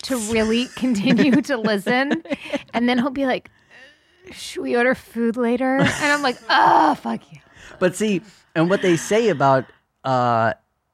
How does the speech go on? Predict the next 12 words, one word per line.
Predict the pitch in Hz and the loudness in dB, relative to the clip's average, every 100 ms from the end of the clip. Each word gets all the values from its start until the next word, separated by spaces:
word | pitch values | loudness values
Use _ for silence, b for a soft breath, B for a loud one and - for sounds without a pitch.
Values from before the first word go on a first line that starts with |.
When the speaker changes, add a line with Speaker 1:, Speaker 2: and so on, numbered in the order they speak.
| _ - | _ -2
Speaker 2:
A | 139 135 | 0 0
D | 127 123 | 0 -4
H | 117 - | -4 -6
D, | 165 175 120 | -2 0 0
that | 117 - | -4 -6
the | 117 | -10
videos | 110 127 113 | -6 -4 -4
I've | 110 | -4
been | 113 120 | -4 0
watching | 151 - 117 | 0 -2 -6
is, | 104 | -6
like, | 113 104 | -6 -8